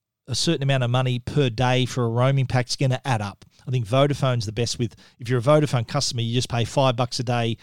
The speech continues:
to use your phone plan overseas. So you get all the same data ru-, data allowance and all of that,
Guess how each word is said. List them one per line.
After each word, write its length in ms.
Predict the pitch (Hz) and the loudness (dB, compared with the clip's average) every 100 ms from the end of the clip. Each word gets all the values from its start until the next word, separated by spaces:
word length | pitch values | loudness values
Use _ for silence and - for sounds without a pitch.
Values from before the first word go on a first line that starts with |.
| - - | -14 -10
to 120 | - | -4
use 440 | 123 127 139 131 135 | 0 2 2 2 2
your 240 | 127 117 | 2 2
phone 420 | - - 127 127 | -2 -4 -2 -2
plan 340 | - 120 113 113 | -4 -4 -4 -2
overseas. 580 | 135 117 110 - 107 92 | -2 -2 -2 -2 -2 -4
So 120 | 113 | -4
you 100 | 113 | -4
get 140 | 113 123 | -2 -2
all 120 | 143 | -2
the 80 | 135 | 0
same 340 | 139 131 123 | 0 -2 -2
data 360 | 117 123 123 117 | -2 -2 0 0
ru-, 240 | 120 120 - - - | -2 -6 -10 -12 -2
data 320 | 123 123 123 | 0 2 0
allowance 520 | 123 123 120 120 - | 0 0 0 -2 -2
and 100 | 120 | 2
all 140 | 151 | 4
of 80 | 143 | 2
that, 280 | 113 113 | 0 -6